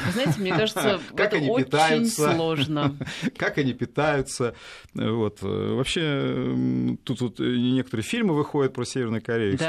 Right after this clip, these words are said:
Speaker 2: смотришь, видно, что у людей грусть в глазах, и
Speaker 1: У
Speaker 2: все-таки
Speaker 1: людей просто вот,
Speaker 2: <laughs>
Speaker 1: да, если посмотреть фильмы, которые снимаются изнутри Северной Кореи, там, и российскими режиссерами прекрасными, то это вообще другой мир.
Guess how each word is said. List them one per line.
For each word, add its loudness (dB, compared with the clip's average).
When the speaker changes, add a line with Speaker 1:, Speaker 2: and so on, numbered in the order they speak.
Speaker 2:
смотришь, 0
видно, 0
что -4
у 0
людей -2
грусть -4
в -4
глазах, -4
и -6
Speaker 1:
У -
Speaker 2:
все-таки 0
Speaker 1:
людей 0
просто -2
вот, -2
Speaker 2:
<laughs> -
Speaker 1:
да, -2
если -6
посмотреть -4
фильмы, -2
которые -4
снимаются -4
изнутри -4
Северной -4
Кореи, -2
там, -4
и -4
российскими -4
режиссерами -6
прекрасными, -6
то -4
это -6
вообще -4
другой -2
мир. -6